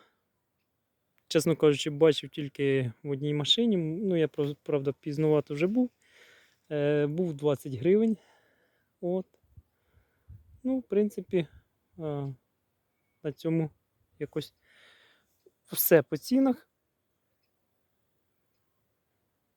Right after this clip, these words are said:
Да, мабуть, все по цінах. М. Ну, зараз що? Зараз, е, беруть в основному тільки кавун, е,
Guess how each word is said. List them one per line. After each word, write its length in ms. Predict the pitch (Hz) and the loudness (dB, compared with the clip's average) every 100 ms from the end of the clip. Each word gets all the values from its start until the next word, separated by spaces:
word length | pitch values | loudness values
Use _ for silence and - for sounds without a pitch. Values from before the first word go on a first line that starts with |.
| _ _ _ _ _ _ 254 | _ _ _ _ _ _ 2
Да, 220 | 233 170 | 4 4
мабуть, 300 | 165 165 165 | 2 -4 -4
все 180 | - 160 | -2 -2
по 140 | 202 | -4
цінах. 680 | - 269 247 196 - - - _ _ _ _ _ _ | -6 0 2 0 -4 -20 -20 _ _ _ _ _ _
М. 260 | 175 165 156 - _ _ - - - _ _ _ _ _ _ _ _ _ _ _ _ 294 | -4 -4 -4 -8 _ _ -20 -20 -20 _ _ _ _ _ _ _ _ _ _ _ _ 2
Ну, 120 | 277 | 8
зараз 220 | 214 185 | 8 8
що? 220 | - 131 - - - | 2 -6 -6 -14 -4
Зараз, 460 | 180 208 254 220 165 147 - - - | 0 6 8 8 6 0 -10 -14 -4
е, 400 | 175 170 160 156 156 | 0 2 2 0 0
беруть 420 | 185 233 196 - | 2 2 2 -2
в 20 | |
основному 300 | 160 170 156 | -6 -4 -4
тільки 220 | 147 139 | -4 -6
кавун, 400 | - 226 262 254 - _ 170 | -2 2 4 2 0 _ -4
е, 580 | 160 156 151 151 151 | -2 0 0 0 -2